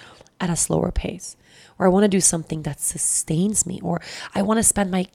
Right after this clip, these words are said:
days with my kids every day. I don't wanna leave them behind to go to work for twelve hours a day. No, I don't wanna live like that anymore.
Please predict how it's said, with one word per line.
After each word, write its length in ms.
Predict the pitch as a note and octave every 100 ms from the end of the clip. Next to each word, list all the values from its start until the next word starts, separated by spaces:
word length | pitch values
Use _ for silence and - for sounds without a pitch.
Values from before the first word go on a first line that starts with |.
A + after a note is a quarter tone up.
| -
days 300 | E3 G#3+ A#3+
with 100 | G3+
my 100 | F#3
kids 480 | E3+ - - - - -
every 180 | F3
day. 160 | F3+ F#3
I 40 |
don't 120 | G3+ C#4+
wanna 160 | G#3
leave 240 | E3 F3+ E3
them 120 | E3
behind 340 | D#3+ E3 E3
to 60 | E3
go 120 | E3
to 80 | D#3+
work 340 | D#3 D3+ - - - - -
for 120 | -
twelve 300 | - - F3+
hours 280 | E3 E3 D3+
a 60 |
day. 220 | E3 F3 F#3+
No, 180 | C4
I 40 | B3+
don't 120 | B3
wanna 160 | C4 B3
live 180 | C#4+
like 180 | B3+ -
that 140 | - E3
anymore. 380 | D#3 D#3+ F3+